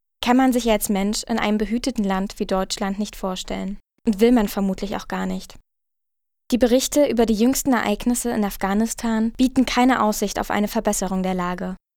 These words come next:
So kamen in der afghanischen Hauptstadt Kabul bei einem Selbstmordanschlag der Taliban im September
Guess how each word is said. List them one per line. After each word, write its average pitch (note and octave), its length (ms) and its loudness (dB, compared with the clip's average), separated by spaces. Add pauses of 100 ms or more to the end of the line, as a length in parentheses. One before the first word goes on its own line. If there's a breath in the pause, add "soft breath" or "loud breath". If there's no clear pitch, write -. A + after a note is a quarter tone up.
(100)
So B3 140 2
kamen A#3 380 2
in A3+ 120 4
der G#3+ 140 4
afghanischen G#3+ 600 0
Hauptstadt - 380 -2
Kabul A#3 600 0
bei - 80 2
einem A#3 200 6
Selbstmordanschlag A#3+ 920 2
der G#3 100 0
Taliban A3 640 0
im G#3+ 120 0
September A3+ 600 0